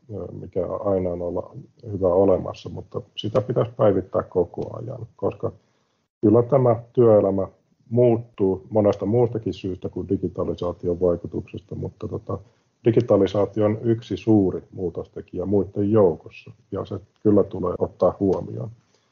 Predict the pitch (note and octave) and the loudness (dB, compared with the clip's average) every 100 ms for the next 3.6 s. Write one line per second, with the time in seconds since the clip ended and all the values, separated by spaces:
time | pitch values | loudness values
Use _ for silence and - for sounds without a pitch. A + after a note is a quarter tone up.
0 | _ A#2 A2+ G2 F#2+ F#2 F2+ F#2+ F2+ F2 | _ 4 6 4 2 -4 -4 -6 -6 -8
1 | - E2 E2+ E2+ - - G2 F#2 F2+ F2 | -4 -4 -4 -12 -16 -10 -8 -6 -6 -6
2 | E2+ - E2+ - E2+ D#2+ E2+ - - F#2 | -8 -14 -18 -10 -8 -6 -8 -12 -2 -2
3 | E2+ E2 - - F#2 | -2 -8 -18 -16 -16